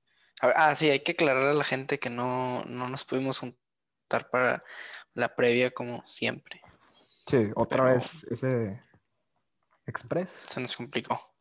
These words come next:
Speaker 2: Pero
Speaker 1: Express.
Speaker 2: aquí andamos con las conclusiones.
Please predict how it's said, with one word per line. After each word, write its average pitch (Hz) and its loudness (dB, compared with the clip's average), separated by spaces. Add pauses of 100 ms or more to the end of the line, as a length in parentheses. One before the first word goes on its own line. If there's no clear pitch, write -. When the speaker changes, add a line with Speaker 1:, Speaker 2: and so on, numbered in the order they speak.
(300)
Speaker 2:
Pero - -16
Speaker 1:
Express. - 2 (160)
Speaker 2:
aquí 123 -4
andamos 131 0
con 151 -2
las 120 -4
conclusiones. 123 -6